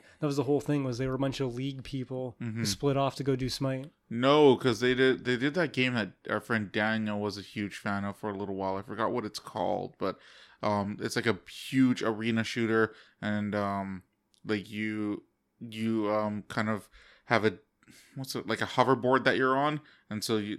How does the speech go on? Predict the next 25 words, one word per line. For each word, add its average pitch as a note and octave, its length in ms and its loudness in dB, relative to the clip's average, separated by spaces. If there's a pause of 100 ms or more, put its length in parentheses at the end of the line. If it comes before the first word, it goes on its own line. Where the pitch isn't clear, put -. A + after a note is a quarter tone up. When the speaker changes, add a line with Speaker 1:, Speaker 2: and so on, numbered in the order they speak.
Speaker 2:
the A2+ 60 -6
whole A#2 240 2
idea A2 240 0
is A2 180 -4
you're G#2+ 200 -8
supposed A2+ 300 -2
to, A2+ 60 -8
like, G#2+ 280 -4
go A2+ 280 2 (320)
down A2 380 2
giant A2 380 0
mountains A2 400 -2
with G#2 120 -12
your G#2 100 -4
hover-, G#2+ 260 -4 (160)
hoverboard, A2+ 480 0
and G#2+ 160 -2
if G2 100 -10
you, A2 80 -4
like, G#2+ 240 -4
angle A2+ 260 -4
things A2 220 -6
properly, A2+ 500 -2 (300)
then, G#2 240 -6 (180)
like, A2 220 -4